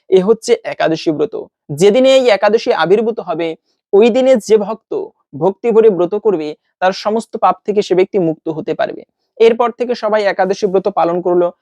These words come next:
করতে শুরু করলো। কিন্তু এই যে পাপপুরুষ ভগবান সৃষ্টি করেছে, সেই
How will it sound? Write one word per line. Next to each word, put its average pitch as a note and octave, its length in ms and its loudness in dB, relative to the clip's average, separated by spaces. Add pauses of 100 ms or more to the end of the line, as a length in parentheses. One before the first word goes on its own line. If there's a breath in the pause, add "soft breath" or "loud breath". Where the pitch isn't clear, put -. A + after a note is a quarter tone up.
(300 soft breath)
করতে F#3 240 2
শুরু F#3+ 220 4
করলো। F3 340 0
কিন্তু C#4 440 2 (460)
এই G3 220 4
যে C#4 160 0 (100)
পাপপুরুষ A#3 640 0
ভগবান A#3+ 380 0
সৃষ্টি A3+ 400 -6
করেছে, G3+ 360 -4 (400)
সেই A3 140 4